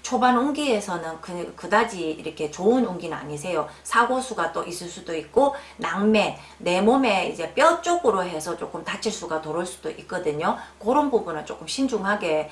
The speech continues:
생각하시고, 어, 운전을 하시는 것도 마찬가지고 해외를 가시는 것도 마찬가지고 건강관리 체크만 잘 하신다 하면은, 어, 그래도 무탈한 행운이 될 것 같습니다. 참고하셔서, 어, 어, 좋은, 어,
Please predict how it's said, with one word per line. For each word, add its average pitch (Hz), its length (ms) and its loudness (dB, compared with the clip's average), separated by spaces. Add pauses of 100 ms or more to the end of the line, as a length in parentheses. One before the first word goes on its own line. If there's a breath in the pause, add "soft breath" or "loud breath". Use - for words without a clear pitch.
생각하시고, 233 920 2 (280 loud breath)
어, 156 560 2
운전을 196 320 4
하시는 202 400 -2
것도 151 240 -4
마찬가지고 180 880 0 (140)
해외를 214 380 4
가시는 220 400 -2
것도 160 240 -4
마찬가지고 170 800 -2 (180 loud breath)
건강관리 233 640 4
체크만 160 580 -4 (240 loud breath)
잘 170 200 -4
하신다 190 420 0
하면은, 180 400 0 (300 loud breath)
어, 160 260 -8
그래도 202 300 0
무탈한 220 560 2
행운이 311 340 2
될 147 140 -6
것 175 160 -2
같습니다. - 640 -4 (220 loud breath)
참고하셔서, 233 960 0 (220 loud breath)
어, 143 460 -8 (100)
어, 139 300 -10
좋은, 214 460 6 (260 loud breath)
어, 143 260 -8